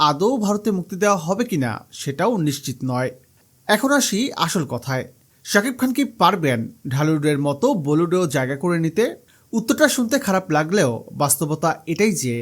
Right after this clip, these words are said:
শাকিব বাংলাদেশ এবং কলকাতার বাংলা সিনেমা ইন্ডাস্ট্রিতে বেশ ভালোভাবেই নিজের জায়গা করে নিলেও তার পক্ষে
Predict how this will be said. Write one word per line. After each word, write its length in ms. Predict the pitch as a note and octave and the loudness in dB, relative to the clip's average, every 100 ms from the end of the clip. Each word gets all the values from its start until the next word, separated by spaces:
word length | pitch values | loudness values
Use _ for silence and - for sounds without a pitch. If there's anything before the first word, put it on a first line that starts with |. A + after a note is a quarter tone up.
| A2 _ _ _ - | -8 _ _ _ -4
শাকিব 340 | G#3+ G#3+ C4 C#3+ | 0 0 0 2
বাংলাদেশ 460 | C#3+ D3+ E3+ C4+ A#3+ - | 0 2 0 0 0 -4
এবং 180 | E3 E3+ E3 | -4 -4 0
কলকাতার 460 | F#3+ F#3 - A#3+ | -2 0 0 0
বাংলা 320 | F#3 D#3 D#3+ E3 | 0 0 0 0
সিনেমা 320 | - D#3+ D#3 | 0 0 0
ইন্ডাস্ট্রিতে 480 | D3 D3 C#3+ F#3 C4 | 0 0 -2 -2 -2
বেশ 240 | G3 F3 - C3+ | 2 0 0 -6
ভালোভাবেই 580 | D3 F#3 A3+ F3+ C3 A#2 - _ _ _ - | -4 0 2 2 -2 -4 -8 _ _ _ -2
নিজের 280 | E3 A#3 G3 | 0 2 2
জায়গা 300 | D3+ D3+ F3+ | 2 0 -2
করে 260 | - F3 D#3+ | -2 0 0
নিলেও 400 | D#3 F3+ B2 A2+ - - | 0 0 0 -4 -10 -10
তার 160 | - C3+ C3 | -4 -4 -4
পক্ষে 340 | C#3+ C#3+ A#3+ | -6 -4 -4